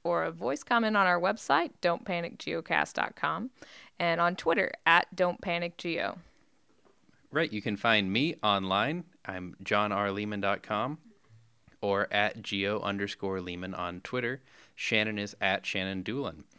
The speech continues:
Speaker 2: We would like to thank those of you that have written reviews or rated us on the iTunes Store.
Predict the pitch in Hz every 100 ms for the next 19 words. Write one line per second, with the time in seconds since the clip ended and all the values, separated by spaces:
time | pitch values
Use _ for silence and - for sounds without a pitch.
0 | - - - - - - 117 113 107 104
1 | 113 113 - - 113 113 120 107 104 120
2 | 113 92 - 95 87 - - 95 104 104
3 | 95 87 87 95 101 107 98 87 82 92
4 | 98 104 113 85 85 85 101 104 113 107
5 | 104 107 120